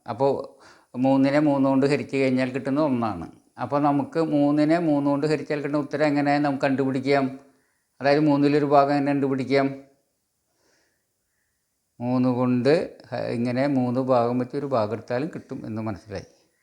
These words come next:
അപ്പോൾ ഈ തത്വം നമുക്ക് അപ്ലൈ ചെയ്തുകൊണ്ട് രണ്ട് ഹരണം മൂന്ന് എന്ന് കണ്ടുപിടിക്കാം. ഇതിൽ നമുക്ക് രണ്ട് കൊണ്ട്, രണ്ടിനെ മൂന്ന് കൊണ്ട് ഹരിച്ചിട്ടുള്ള ഉത്തരം കാണാൻ നമുക്ക്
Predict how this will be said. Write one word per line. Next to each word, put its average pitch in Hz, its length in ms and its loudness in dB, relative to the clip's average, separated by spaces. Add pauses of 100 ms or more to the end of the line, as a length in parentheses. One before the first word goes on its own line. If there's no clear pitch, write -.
(720)
അപ്പോൾ 160 140 2
ഈ 214 100 4
തത്വം 151 380 4
നമുക്ക് 143 260 2
അപ്ലൈ 139 300 2
ചെയ്തുകൊണ്ട് 123 800 -2 (400)
രണ്ട് 143 1120 6
ഹരണം 131 540 0
മൂന്ന് 127 300 0
എന്ന് 127 140 2
കണ്ടുപിടിക്കാം. 131 680 -2 (960)
ഇതിൽ 170 240 4
നമുക്ക് 175 240 6
രണ്ട് 180 440 4
കൊണ്ട്, 202 760 0 (380)
രണ്ടിനെ 160 640 4
മൂന്ന് 156 400 2
കൊണ്ട് 185 300 -4
ഹരിച്ചിട്ടുള്ള 190 800 0 (380)
ഉത്തരം 185 320 0
കാണാൻ 180 200 6
നമുക്ക് 175 220 0